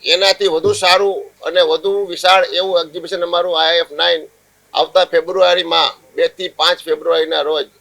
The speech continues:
એન એસ આઈ સી ગ્રાઉન્ડ રાજકોટમાં આપણે કરવાના છે. આ ફેરમાં અમે જર્મન ડોમ જેને કહેવાય, એ સ્ટાઇલના ડોમ,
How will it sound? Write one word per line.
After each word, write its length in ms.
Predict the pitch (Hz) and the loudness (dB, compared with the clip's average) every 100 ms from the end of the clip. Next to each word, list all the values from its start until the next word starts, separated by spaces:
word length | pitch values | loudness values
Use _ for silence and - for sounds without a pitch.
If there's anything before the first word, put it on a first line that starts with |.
| _ | _
એન 140 | 143 185 | -4 -2
એસ 160 | 185 | 0
આઈ 100 | 170 | -2
સી 140 | 170 160 | -2 -4
ગ્રાઉન્ડ 300 | 156 160 139 | -2 -2 -2
રાજકોટમાં 500 | 147 - 156 151 139 | -4 -4 -8 -4 -6
આપણે 180 | 131 | -6
કરવાના 400 | 113 113 104 92 | -12 -12 -14 -18
છે. 200 | - - | -20 -10
આ 140 | - 165 | 0 0
ફેરમાં 640 | 175 180 175 175 151 151 - _ - | 4 2 2 2 2 -2 -8 _ -12
અમે 360 | 143 175 196 185 _ _ _ 180 | -6 0 0 -2 _ _ _ _
જર્મન 460 | - 165 196 220 214 | -4 -4 -2 -2 -2
ડોમ 220 | 196 196 | -2 -2
જેને 220 | 175 180 | -2 -4
કહેવાય, 340 | 170 170 180 165 | -2 2 2 2
એ 140 | 165 | 0
સ્ટાઇલના 440 | 175 160 170 170 170 | -2 0 0 0 -4
ડોમ, 320 | 147 170 | 0 0